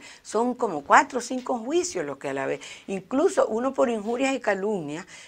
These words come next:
que ya había caducado, pero cuando Ernesto Cardenal es invitado a la toma de posesión en, eh, de, en Paraguay del, de Lugo, y que él da declaraciones, eh, cuando regresa,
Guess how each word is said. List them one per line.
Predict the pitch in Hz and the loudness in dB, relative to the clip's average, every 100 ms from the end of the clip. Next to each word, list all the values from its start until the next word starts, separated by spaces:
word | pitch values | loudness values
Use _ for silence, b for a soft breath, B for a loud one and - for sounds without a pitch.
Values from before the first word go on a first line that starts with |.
| - - | -20 -6
que | 190 180 160 - - - 160 | 0 0 0 -8 -18 -14 8
ya | 196 | 8
había | 247 294 | 8 4
caducado, | 294 190 160 - 226 233 135 214 - b b _ | 4 4 4 2 6 6 4 -4 -8 b b _
pero | 208 202 | 4 6
cuando | 190 185 175 | 4 4 2
Ernesto | 190 196 214 285 | 0 0 -2 2
Cardenal | 277 247 240 240 226 | 2 2 0 0 0
es | |
invitado | 226 226 233 233 202 202 196 B B - | -2 -4 0 6 6 6 2 B B -2
a | 165 175 | 2 4
la | 165 160 | 2 0
toma | 185 214 214 | -2 -4 -2
de | 185 | -4
posesión | - - 151 190 196 190 | -6 -10 -6 -4 -4 -4
en, | 160 143 151 - | -6 -8 -8 -4
eh, | 151 143 | -4 -4
de, | - | -6
en | 147 | 0
Paraguay | 151 147 147 202 214 | 0 2 4 4 2
del, | 156 135 131 | -2 -6 -6
de | 160 | -4
Lugo, | 196 214 180 160 196 B B B B B | -2 -2 -2 -4 -6 B B B B B
y | - - | -12 2
que | 202 | 6
él | 208 | 10
da | 220 226 | 12 12
declaraciones, | 240 233 196 175 - 208 170 160 254 359 _ b b b - | 12 6 4 2 0 0 0 -2 -6 -8 _ b b b 0
eh, | 214 | 0
cuando | 233 220 196 | 2 2 2
regresa, | 190 180 220 277 262 330 | 2 4 6 6 4 0